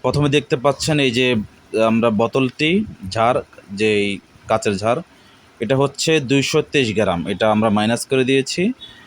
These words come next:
এই সরাসরি জিরো পয়েন্টে চলে গিয়েছে। তো বিসমিল্লাতে আমরা, আ, দেব খেজুর। এখানে আমি কয়েক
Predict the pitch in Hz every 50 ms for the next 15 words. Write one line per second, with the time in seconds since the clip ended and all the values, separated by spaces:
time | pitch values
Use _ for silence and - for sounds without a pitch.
0 | - - - - - - 104 104 104 101 101 104 98 - - 117 117 113 - -
1 | 113 110 110 110 107 107 107 104 82 82 92 92 82 92 - - 123 123 135 -
2 | - 117 113 110 101 - 117 104 101 92 87 87 87 85 - - - - - 740
3 | - - - - - - - - - - - - - - - - - - - -
4 | 107 104 104 131 127 - - 151 147 147 147 135 151 147 147 147 147 139 151 151
5 | 151 147 151 175 208 226 - - - - - - - - - - 113 113 117 104
6 | 101 123 123 123 139 143 147 151 - - - - - - - - - - 165 151
7 | 135 147 139 101 - - - - - - - - - - - - - - - -
8 | - - - - - - - - - - 151 156 156 160 156 156 156 156 160 156
9 | 175 202 247 - - - - - - - - - - - - - - - - -
10 | - - - - - 123 131 131 131